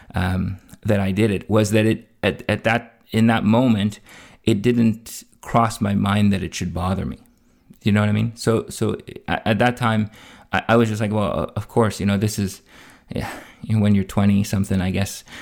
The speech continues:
um, it was like, "This is, this is the way the world works." Like, of course, uh, you know, a company's gonna wanna push their,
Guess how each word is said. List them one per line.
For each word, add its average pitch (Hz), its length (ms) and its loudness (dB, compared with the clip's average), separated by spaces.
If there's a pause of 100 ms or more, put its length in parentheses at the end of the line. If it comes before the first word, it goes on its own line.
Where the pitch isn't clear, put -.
(120)
um, 104 460 2
it - 100 -12
was 110 160 0
like, 107 200 2
"This 120 200 0
is, 110 200 0
this 110 200 0
is 113 140 2
the 110 100 4
way 110 140 4
the 107 100 2
world 104 320 2
works." 104 380 0
Like, 85 160 -4
of 98 140 -4
course, - 480 0 (380)
uh, 95 440 0 (240)
you - 80 2
know, 104 100 4
a 95 60 -2
company's 98 360 0
gonna 98 180 0
wanna 95 200 0
push - 320 -4
their, 92 380 -2